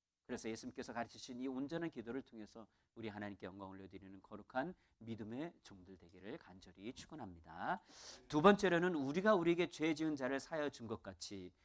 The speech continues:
우리 죄를 사하여 주옵시며. 죄 지은 자를 사한다? 용서잖아요. 그렇죠? 여러분, 이 용서라는 것은 우리가 말로만은 얼마든지 할 수 있는 부분이겠지만,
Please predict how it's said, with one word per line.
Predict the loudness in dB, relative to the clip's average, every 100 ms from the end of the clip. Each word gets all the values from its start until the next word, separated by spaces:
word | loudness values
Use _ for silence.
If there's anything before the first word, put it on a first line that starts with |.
| _ _
우리 | -2 4 4
죄를 | 2 -2 -4
사하여 | -8 -10 -8 -8
주옵시며. | -8 -16 -12 -12 -12 -20 -20 _ _ _ _ _ _ _ _ _ _ _ -10
죄 | 2 4
지은 | 6 4 6
자를 | 6 4 2 0
사한다? | -6 -10 -4 -2 -2 -6 -8 -12 _ 4
용서잖아요. | 8 10 8 4 0 -4 -8 -12 _ _
그렇죠? | -14 -10 -10 -10 -12 _ _ _ _ _ _ _ _ _ _ _
여러분, | 6 6 8
이 | 8
용서라는 | 8 6 6 6 6 6
것은 | 2 0 -2
우리가 | 0 2
말로만은 | 2 4 6 6 6 6 6 0 0 2
얼마든지 | 4 4 4 0 0
할 | -2
수 | -2
있는 | -2 -2
부분이겠지만, | -4 -6 -4 -4 -6 -12 -10 -6 -6 -6